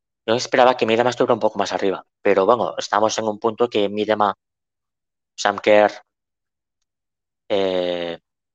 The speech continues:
las Tatutó, por ejemplo, con el Paris Saint-Germain, Diani, eh, las jugadoras del, del Lyon, Ada Hegerberg, Malart. Ahí tenemos mucha competencia y de muy buen nivel,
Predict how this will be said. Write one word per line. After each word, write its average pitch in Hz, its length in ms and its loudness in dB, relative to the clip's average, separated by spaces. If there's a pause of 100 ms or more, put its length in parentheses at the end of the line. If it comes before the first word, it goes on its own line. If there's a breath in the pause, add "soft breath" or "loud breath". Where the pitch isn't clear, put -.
(340)
las - 580 -6 (240)
Tatutó, 101 640 4
por 92 100 -4
ejemplo, 98 260 -2
con 98 120 0
el 95 80 -2
Paris 90 200 -4
Saint-Germain, 95 600 -2 (340)
Diani, 104 640 2 (340)
eh, 92 500 2
las 90 200 0
jugadoras 95 360 2
del, 90 440 0
del 92 160 -4
Lyon, 107 420 4 (840)
Ada 101 220 0
Hegerberg, 101 600 2
Malart. 101 480 0 (1500)
Ahí 98 380 0
tenemos 110 680 0
mucha 104 200 -4
competencia 98 600 -2
y 95 140 -2
de 87 100 -2
muy 95 160 -4
buen 101 120 -2
nivel, 92 260 0